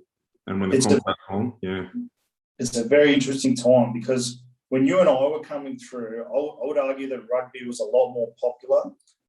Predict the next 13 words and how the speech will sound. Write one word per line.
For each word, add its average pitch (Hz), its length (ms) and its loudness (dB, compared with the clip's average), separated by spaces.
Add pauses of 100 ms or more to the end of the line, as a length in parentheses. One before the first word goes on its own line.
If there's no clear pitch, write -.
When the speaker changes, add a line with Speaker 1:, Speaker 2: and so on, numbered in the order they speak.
(140)
Speaker 2:
and, 127 240 -4
and 143 140 -2
you 196 120 -4
could 233 140 -2
easily 175 440 0
have 123 240 2
three 131 220 0
or 120 80 2
four 117 320 -4
grades 110 580 0
every 113 260 -8
week. 113 360 2 (320)
Now, 143 500 4